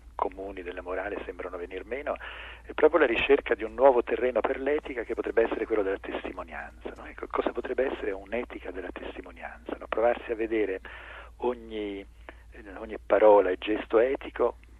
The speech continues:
come avente il suo paradigma nel testimone, no? Quindi vedere la figura del testimone non da un punto di vista giuridico, ma da un punto di vista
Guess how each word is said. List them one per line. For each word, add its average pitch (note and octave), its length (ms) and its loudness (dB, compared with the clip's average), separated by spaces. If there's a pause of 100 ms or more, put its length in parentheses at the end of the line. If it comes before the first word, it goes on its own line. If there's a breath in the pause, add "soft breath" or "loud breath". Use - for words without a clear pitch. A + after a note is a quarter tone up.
(220)
come G#2+ 220 2
avente A#2 280 -2
il G#2 80 -4
suo G#2+ 100 -6
paradigma G2+ 800 -4 (120)
nel - 220 -10
testimone, - 760 -10
no? - 220 -18
Quindi - 180 -16
vedere G2 260 -4
la G2 100 -4
figura A2 300 -4
del F#2+ 180 -8
testimone - 540 -4
non G2+ 240 -8 (220)
da - 120 -12
un F2+ 60 -14
punto - 200 -8
di F#2+ 100 -8
vista F2+ 200 -8
giuridico, B2 580 -8
ma F2+ 60 -4
da - 80 -10
un - 60 -10
punto - 220 -10
di F2+ 80 -16
vista G2 360 -10